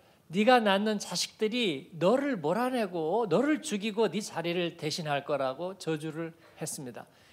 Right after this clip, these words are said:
그래서 크로노스는 자기의 자식들을 낳으면 잡아먹습니다. 자식들을 낳는 족족 잡아먹어요. 이 시간의 신은 그래서 모든 것을 먹어치우는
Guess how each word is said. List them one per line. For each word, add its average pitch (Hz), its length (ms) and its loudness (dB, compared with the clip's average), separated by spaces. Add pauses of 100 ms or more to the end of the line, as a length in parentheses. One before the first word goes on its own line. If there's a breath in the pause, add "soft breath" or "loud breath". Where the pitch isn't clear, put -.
(100 soft breath)
그래서 196 320 -2
크로노스는 233 880 -2 (240 soft breath)
자기의 156 400 0
자식들을 208 560 -4
낳으면 160 540 0
잡아먹습니다. 127 880 -8 (400 soft breath)
자식들을 165 500 -4
낳는 175 300 2
족족 214 500 -2
잡아먹어요. 147 720 -8 (1080 soft breath)
이 156 220 -6
시간의 247 480 4
신은 233 360 2
그래서 180 300 -4
모든 170 320 0
것을 220 320 0
먹어치우는 165 1120 -2